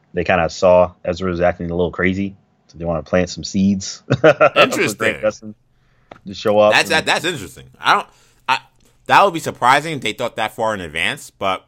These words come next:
Speaker 1: That would be very surprising.
Speaker 2: that would be inter-, but, I mean, it is interesting. It seemed, it seemed like everything went downhill after that.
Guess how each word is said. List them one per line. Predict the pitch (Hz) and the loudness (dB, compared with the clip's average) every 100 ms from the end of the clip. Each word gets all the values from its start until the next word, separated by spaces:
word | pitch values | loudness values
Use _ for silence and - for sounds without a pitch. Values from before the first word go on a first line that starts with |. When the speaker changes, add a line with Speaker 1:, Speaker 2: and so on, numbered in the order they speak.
| _ | _
Speaker 1:
That | 98 | -10
would | 85 | -8
be | |
very | 78 78 71 | -8 -14 -14
surprising. | - - - 71 | -20 -20 -14 -4
Speaker 2:
that | 127 | -2
would | 196 | -2
be | 135 | -4
inter-, | 156 90 | -4 -6
but, | 117 | -8
I | 104 113 | -8 -8
mean, | 120 120 127 - - | -6 -6 -8 -16 -12
it | 113 | -4
is | 175 | -2
interesting. | 165 165 90 76 | -2 -6 -12 -12
It | 92 | -8
seemed, | 156 196 | -6 -6
it | 117 | -8
seemed | - 175 170 | -6 -6 -4
like | 120 101 | -6 -4
everything | 127 131 120 | -8 -8 -8
went | 120 107 | -8 -4
downhill | 104 98 113 95 | -4 -4 -6 -4
after | 98 - | -4 -4
that. | 98 104 | -4 -4